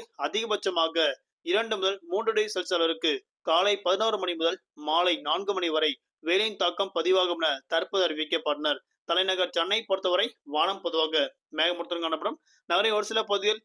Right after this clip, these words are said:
லேசான முதல் மழையும் அவ்வப்போது இடியுடன் கூடிய கனமழை பெய்யக்கூடும். அதிகபட்ச வெப்பநிலையாக முப்பத்தி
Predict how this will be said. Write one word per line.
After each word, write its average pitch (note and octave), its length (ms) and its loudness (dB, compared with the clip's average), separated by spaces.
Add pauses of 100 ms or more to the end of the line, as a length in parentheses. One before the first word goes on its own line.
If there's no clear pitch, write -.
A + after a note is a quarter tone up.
(220)
லேசான G#3 460 0
முதல் F3 220 0
மழையும் E3+ 260 0 (280)
அவ்வப்போது G3+ 560 2
இடியுடன் F#3 300 -2
கூடிய F3 200 0
கனமழை E3 380 -2
பெய்யக்கூடும். D#3+ 440 -4 (300)
அதிகபட்ச G#3+ 480 0
வெப்பநிலையாக F3+ 520 2 (180)
முப்பத்தி G3 440 -2